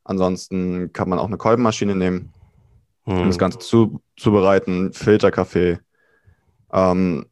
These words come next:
Speaker 1: ist einfach nicht so gut, weil da ein paar Polyphenole und, ja, andere vorteilhafte Stoffe nicht mit durchkommen.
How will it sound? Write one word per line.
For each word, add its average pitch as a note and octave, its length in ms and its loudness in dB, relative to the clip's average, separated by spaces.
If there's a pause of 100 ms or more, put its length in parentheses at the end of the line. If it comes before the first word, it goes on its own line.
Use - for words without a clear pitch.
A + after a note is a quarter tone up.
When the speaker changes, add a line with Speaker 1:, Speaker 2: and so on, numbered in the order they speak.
(220)
Speaker 1:
ist - 160 -10
einfach F#2 180 0
nicht F#2+ 140 0
so F2+ 120 -2
gut, F#2+ 300 0
weil E2+ 140 4
da E2+ 120 4
ein D#2+ 220 -4
paar F2 220 2
Polyphenole F2 800 2
und, - 500 -10 (160)
ja, - 100 -12 (140)
andere E2+ 560 -2 (340)
vorteilhafte F2 540 -2
Stoffe - 600 -4 (720)
nicht - 200 -4
mit G2 140 -2
durchkommen. G#2+ 600 0